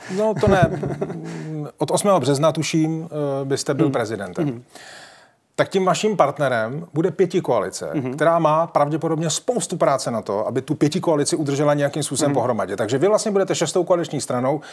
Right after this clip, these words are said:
Speaker 2: která ještě bude přinášet další věci do toho a bude říkat: „Ale vy jste tohle to neudělali.
Speaker 1: Hele-,
Speaker 2: A tohle to jste taky neudělali.“
Speaker 1: Hleďte se, já jsem člověk optimistický, tak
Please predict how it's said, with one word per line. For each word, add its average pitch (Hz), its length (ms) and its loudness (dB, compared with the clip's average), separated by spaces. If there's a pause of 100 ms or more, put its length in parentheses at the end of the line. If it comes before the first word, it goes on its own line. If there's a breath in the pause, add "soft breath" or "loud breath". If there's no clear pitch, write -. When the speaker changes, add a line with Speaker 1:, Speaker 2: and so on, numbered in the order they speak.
(100)
Speaker 2:
která 160 300 4
ještě 160 180 -2
bude 175 160 2
přinášet 170 420 0
další 175 520 0
věci 160 280 0
do 165 100 0
toho 170 100 4
a 156 40 4
bude 160 140 -2
říkat: 160 280 0
„Ale 170 100 2
vy 214 80 0
jste 226 120 -6
tohle 214 200 2
to 208 80 -2
neudělali. 147 540 -2
Speaker 1:
Hele-, 170 160 -2
Speaker 2:
A 160 60 2
tohle 240 220 4
to 226 100 0
jste 240 120 -2
taky 208 200 -2
neudělali.“ 101 360 -4
Speaker 1:
Hleďte 180 220 0
se, 277 240 0
já 165 200 4
jsem 240 140 -4
člověk 262 160 0
optimistický, 302 640 0
tak - 260 0